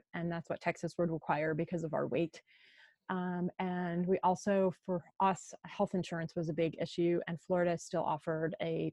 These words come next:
P P O or nationwide available health insurance plan. And so that was a big call to us. And otherwise, I felt like they were all pretty similar, um, as far as, you know, no income tax and pretty low registration rates and all of that.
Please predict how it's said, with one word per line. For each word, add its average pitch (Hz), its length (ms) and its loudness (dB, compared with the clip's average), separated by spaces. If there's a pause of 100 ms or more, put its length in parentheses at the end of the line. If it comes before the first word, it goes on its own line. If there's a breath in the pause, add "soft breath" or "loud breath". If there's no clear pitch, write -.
P 202 120 2
P 175 220 2
O 165 280 2
or 151 160 -2
nationwide 165 720 -2
available 160 460 -8
health - 180 -6
insurance 175 380 -4
plan. 226 320 0 (580 soft breath)
And 165 240 -6
so 175 180 -2
that 160 180 -2
was 156 120 -6
a 156 60 -4
big 156 280 -4 (720)
call 180 240 -2
to - 180 -6
us. 214 340 -4 (160)
And 165 440 -6 (120)
otherwise, 180 500 2
I 165 80 -2
felt 165 260 -6
like 156 200 -2 (120)
they 175 100 2
were 170 140 -2
all 160 160 -2 (260)
pretty 156 240 -6
similar, 156 640 -6 (480)
um, 147 340 -10 (160)
as - 60 -16
far 175 180 0
as, 165 220 -2
you 175 60 -4
know, 151 80 -6
no 190 180 2
income 226 280 4
tax 190 760 -2
and 165 400 -6 (160)
pretty 208 240 4
low 185 560 4
registration 196 680 0
rates 185 460 0
and 175 80 -4
all 170 140 -4
of 165 80 -4
that. 151 300 -4